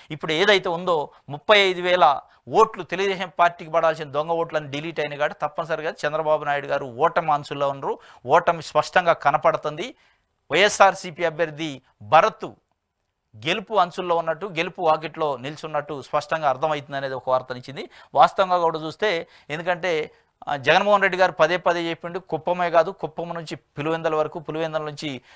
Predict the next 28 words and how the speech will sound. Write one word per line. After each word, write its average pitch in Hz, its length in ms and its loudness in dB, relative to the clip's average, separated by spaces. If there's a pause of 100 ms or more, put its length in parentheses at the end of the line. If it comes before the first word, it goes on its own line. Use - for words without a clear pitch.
(140)
ఆ, 127 40 -10
పిఠాపురం 156 580 2
వరకు 156 240 -2
ఎక్కడ 170 320 4
చూసినా 156 360 -6
కానీ 147 380 -4 (1400)
మీ 202 200 2
అకౌంట్లలో 196 800 2
స్టేట్మెంట్ 220 600 2
చూసి 208 200 -8
ఓటేయండి, 185 480 -2
నేను 185 200 -2
మంచి 170 440 -2
చేసిన 196 260 2
అనిపిస్తేనే 175 480 -2
ఓటేయండి, 127 600 -8 (680)
నేను 196 200 4
చేసిన 233 320 4
మంచి 208 300 0
ఏంది, 208 220 -2
నేను 202 180 -2
చేసిన 208 240 0
సంక్షేమం 190 560 -2
అనేది 190 440 -6 (240)
మీ 180 180 2
అకౌంట్ 208 340 4
చూసుకుంటే 202 320 -8
తెలుస్తుంది, 180 460 -8